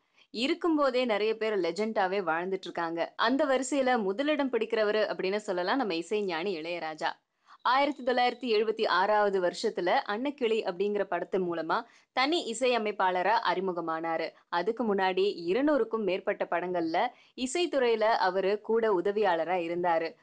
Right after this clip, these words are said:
ஆனா எழுபத்தி ஆறுக்கு அப்புறம் அவருடைய ஒவ்வொரு நிமிடங்களும் இசைக்காகவே உருவாக்கப்பட்டுச்சு. ஒரு வருஷத்துல நாற்பது படங்களுக்கும் மேல அவரு இசையமைச்சிட்டு இருந்தாரு. இதுதான் இப்படி அப்படின்னு பார்த்தா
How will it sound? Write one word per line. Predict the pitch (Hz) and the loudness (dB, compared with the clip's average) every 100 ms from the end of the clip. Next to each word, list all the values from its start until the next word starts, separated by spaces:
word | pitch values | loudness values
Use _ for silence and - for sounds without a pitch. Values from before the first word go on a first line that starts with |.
| _ | _
ஆனா | 175 180 | -4 -2
எழுபத்தி | 175 175 214 269 220 | -2 -2 -2 -2 0
ஆறுக்கு | 165 196 302 285 | 2 2 0 0
அப்புறம் | 196 190 190 | -2 0 0
அவருடைய | - 180 190 185 170 | 0 -2 0 0 0
ஒவ்வொரு | 185 226 359 320 | 0 0 0 0
நிமிடங்களும் | 233 240 247 220 208 208 | -2 -2 -2 0 -2 -4
இசைக்காகவே | 185 - 269 262 214 185 180 214 | -6 -2 -2 0 0 0 2 2
உருவாக்கப்பட்டுச்சு. | 170 185 180 180 180 - - 185 - _ _ _ | 2 0 0 -2 -6 -8 -8 -8 -10 _ _ _
ஒரு | 254 269 | 0 2
வருஷத்துல | 240 277 349 370 302 247 254 | 2 2 0 -2 0 2 2
நாற்பது | 196 190 339 - 330 226 | 0 0 0 2 0 0
படங்களுக்கும் | 226 262 262 247 262 | 0 2 0 0 0
மேல | 214 214 208 220 | 2 4 4 4
அவரு | 180 180 202 | 2 0 0
இசையமைச்சிட்டு | 180 - 208 175 - 180 | 0 -4 -4 -4 -6 -4
இருந்தாரு. | 175 175 175 165 _ _ | 0 2 2 -2 _ _
இதுதான் | - 185 202 240 | -4 0 2 2
இப்படி | 208 - 202 190 | 0 0 2 2
அப்படின்னு | 170 180 185 | 0 -4 -2
பார்த்தா | 160 156 175 | -2 0 0